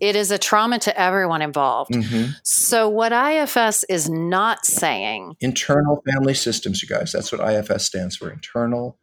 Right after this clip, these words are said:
Speaker 2: family systems. Please go ahead. Sorry.
Speaker 1: Yes.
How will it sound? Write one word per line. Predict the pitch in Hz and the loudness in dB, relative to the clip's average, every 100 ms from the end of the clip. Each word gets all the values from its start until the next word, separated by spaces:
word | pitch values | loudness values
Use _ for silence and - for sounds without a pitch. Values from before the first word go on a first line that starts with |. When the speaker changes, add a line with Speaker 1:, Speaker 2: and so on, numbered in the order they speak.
| _ - | _ -4
Speaker 2:
family | 104 101 98 92 - - | 0 2 2 -2 -8 -12
systems. | - - - - - - | -10 -10 -12 -18 -18 -4
Please | 131 | -4
go | - 104 | -2 0
ahead. | 98 | -2
Sorry. | - - 92 _ _ _ _ 175 | -4 -8 -8 _ _ _ _ -6
Speaker 1:
Yes. | 170 160 143 - | -2 -2 -2 -6